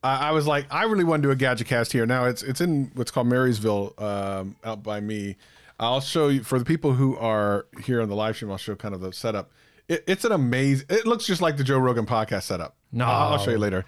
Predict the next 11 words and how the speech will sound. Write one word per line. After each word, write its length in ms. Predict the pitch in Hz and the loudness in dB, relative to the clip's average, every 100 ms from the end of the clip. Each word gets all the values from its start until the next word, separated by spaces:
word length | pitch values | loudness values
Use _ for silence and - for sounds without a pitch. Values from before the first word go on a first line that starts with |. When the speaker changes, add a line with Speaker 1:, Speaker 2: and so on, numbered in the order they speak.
| - | -2
Speaker 2:
What? 200 | 175 190 | 4 6
Speaker 1:
No, 80 | 190 | 6
seriously, 360 | 165 214 156 147 | 8 8 8 6
like, 200 | 135 - | 2 2
here, 160 | 190 151 | 2 2
let 100 | 165 | 2
me 80 | 214 | 0
show 120 | 226 | 2
you. 140 | 165 131 | 2 2
There's 220 | 143 139 139 | 2 0 -2
footage 460 | 185 170 127 - | 2 2 2 -2